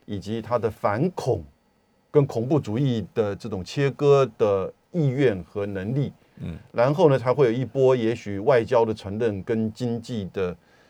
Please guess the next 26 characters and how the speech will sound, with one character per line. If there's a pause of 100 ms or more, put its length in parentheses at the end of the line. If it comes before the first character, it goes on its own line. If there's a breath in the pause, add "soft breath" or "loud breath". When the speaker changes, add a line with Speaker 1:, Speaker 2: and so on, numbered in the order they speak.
(120 soft breath)
Speaker 1:
这
种
重
建
的
协
助
进
来。
Speaker 2:
嗯。 (240)
嗯。 (400 soft breath)
Speaker 1:
但
这
个
过
程
当
中，
同
时
也
去
对
照 (280)
比
较